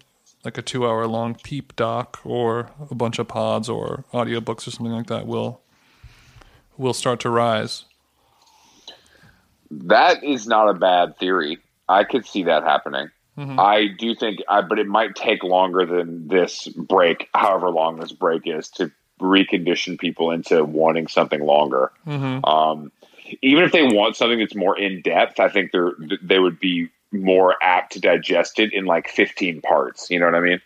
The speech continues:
Speaker 1: Mm. That's true. People love to do that. Myself
Speaker 2: But
Speaker 1: included.
Speaker 2: still, I mean, I mean, you know, that's not, that doesn't make it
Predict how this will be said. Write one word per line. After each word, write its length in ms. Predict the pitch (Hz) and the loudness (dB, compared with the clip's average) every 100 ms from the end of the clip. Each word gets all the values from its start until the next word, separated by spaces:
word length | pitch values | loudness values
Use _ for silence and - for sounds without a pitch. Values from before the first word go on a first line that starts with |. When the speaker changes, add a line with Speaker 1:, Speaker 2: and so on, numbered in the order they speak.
| _ | _
Speaker 1:
Mm. 840 | 139 139 156 160 160 131 113 101 104 - _ _ _ _ - | -8 -4 -2 -2 -2 -2 -4 -6 -10 -16 _ _ _ _ -14
That's 260 | 120 117 117 | -6 -6 -6
true. 240 | - 107 113 | -6 -6 -6
People 240 | 127 127 | -6 -4
love 220 | 110 110 | -4 -6
to 100 | - | -8
do 120 | 113 117 | -10 -8
that. 220 | 117 120 _ _ _ _ _ _ | -10 -10 _ _ _ _ _ _
Myself 260 | - 117 113 | -10 -6 0
Speaker 2:
But 80 | 120 | 2
Speaker 1:
included. 120 | 131 | 2
Speaker 2:
still, 440 | 135 143 92 71 | 2 2 2 0
I 100 | 69 | -2
mean, 300 | 98 95 87 87 _ _ _ - | 0 -2 -4 -10 _ _ _ -8
I 60 | 92 | -4
mean, 220 | 95 90 | -4 -2
you 60 | 95 | -2
know, 120 | 85 | 0
that's 220 | 85 - | 0 0
not, 340 | 104 87 85 82 | 2 2 2 -2
that 100 | 92 | -2
doesn't 320 | 92 90 82 | -2 -4 -6
make 300 | 85 92 - | 2 2 4
it 200 | 87 82 | 2 0